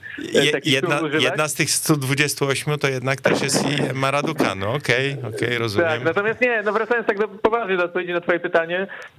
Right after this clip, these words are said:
Speaker 2: to myślę, że to grono kandydatek do, do szlema jest tak duże, że, e, no, gdybym miał teraz stawiać pieniądze, choć pewnie kurs na to byłby niższy niż wyższy, to,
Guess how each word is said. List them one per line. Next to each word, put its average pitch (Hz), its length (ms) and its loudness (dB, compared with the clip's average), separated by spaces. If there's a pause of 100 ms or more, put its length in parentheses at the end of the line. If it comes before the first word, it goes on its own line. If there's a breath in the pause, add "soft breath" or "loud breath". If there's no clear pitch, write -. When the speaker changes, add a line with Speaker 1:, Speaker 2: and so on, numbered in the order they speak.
(160)
Speaker 2:
to 175 60 6
myślę, 196 220 2
że 180 100 -4
to 185 100 0
grono 170 480 0
kandydatek 170 800 0
do, 160 420 2
do 165 80 0
szlema 175 420 0
jest 170 160 -4
tak 170 180 2
duże, 180 320 0
że, 170 240 0
e, 170 380 -2
no, 190 100 2 (260)
gdybym 202 320 2
miał 208 140 2
teraz 208 240 0
stawiać 202 260 0
pieniądze, 196 300 0
choć 160 140 -10
pewnie 170 220 0
kurs 180 240 -2
na 175 80 2
to 175 120 0
byłby 170 240 2
niższy 190 300 -2
niż 131 180 0
wyższy, 147 320 0
to, 160 280 2